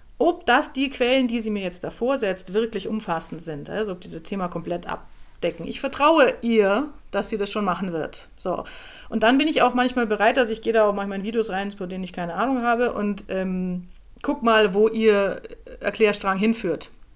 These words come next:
Und dann werde ich diese Meinung wahrscheinlich am Ende übernehmen, einfach weil ich ihr vertraue und weil sie gut argumentiert. Ähm, aber es ist,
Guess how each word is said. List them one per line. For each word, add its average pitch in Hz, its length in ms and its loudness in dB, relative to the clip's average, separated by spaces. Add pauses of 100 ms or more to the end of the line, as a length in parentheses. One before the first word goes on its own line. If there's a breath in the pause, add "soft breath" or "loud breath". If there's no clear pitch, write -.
(340)
Und 208 100 -4
dann 190 140 -2
werde 185 140 0
ich 190 80 -12
diese 196 180 -4
Meinung 190 320 -2
wahrscheinlich 185 340 -2
am 196 120 -6
Ende 185 200 -2
übernehmen, 196 500 -4
einfach 196 300 -4
weil 175 140 -4
ich 175 100 -10
ihr 180 80 -4
vertraue 170 380 -4
und 208 80 -2
weil 180 120 -2
sie 185 100 -8
gut 185 160 -10
argumentiert. 170 560 -8 (760 loud breath)
Ähm, 214 500 4 (680 soft breath)
aber 220 460 6 (1000)
es 240 220 -4
ist, - 400 -4